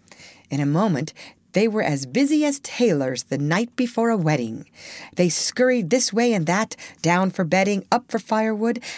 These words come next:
and while they were at it, who should appear but John and Michael?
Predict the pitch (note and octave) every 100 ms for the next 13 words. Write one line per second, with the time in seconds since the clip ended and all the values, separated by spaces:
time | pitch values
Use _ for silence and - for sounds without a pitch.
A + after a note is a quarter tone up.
0 | - E3+ F3+ G#3 B3+ D#4 D#4+ D4+ - A#3
1 | F#3+ C3 - - - - B3 D4+ - F4
2 | F#4+ - D3+ D3+ E3 - - C#3+ B2 D#3
3 | F#3+ G3+ A#3+ C#4+ C3+ -